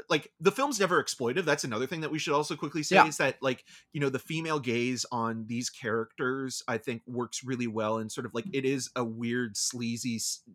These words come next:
Speaker 1: shady situation that Zola finds herself in, but I never felt that the actors were being exploited in any
Speaker 2: No,
Speaker 1: way, and,
Speaker 2: no.
Speaker 1: and there is a lot of skin being shown and,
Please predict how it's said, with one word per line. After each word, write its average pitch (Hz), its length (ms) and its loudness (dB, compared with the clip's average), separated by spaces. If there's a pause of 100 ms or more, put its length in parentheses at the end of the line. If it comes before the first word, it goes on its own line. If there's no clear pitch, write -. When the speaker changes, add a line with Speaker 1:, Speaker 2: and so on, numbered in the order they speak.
(400)
Speaker 1:
shady 123 400 -2
situation 113 640 -4
that 113 160 -4
Zola 110 240 -2
finds 110 280 -4
herself 151 360 -4
in, 170 180 -6
but 139 180 2 (300)
I 131 60 -2
never 143 260 2
felt 135 280 -2
that 135 100 -8
the 127 160 -8
actors 113 500 -4
were 117 140 -6
being 110 360 -4
exploited 113 720 -4
in 107 120 -4
any 113 380 -6
Speaker 2:
No, 160 400 4
Speaker 1:
way, 123 260 2
and, 117 80 0
Speaker 2:
no. 104 80 -2
Speaker 1:
and 120 160 -2
there 120 120 -2
is 117 140 -4
a 127 40 -4
lot 113 280 -2
of 110 100 -6
skin 120 420 -4
being 113 280 -6
shown 110 420 -6
and, 110 240 -6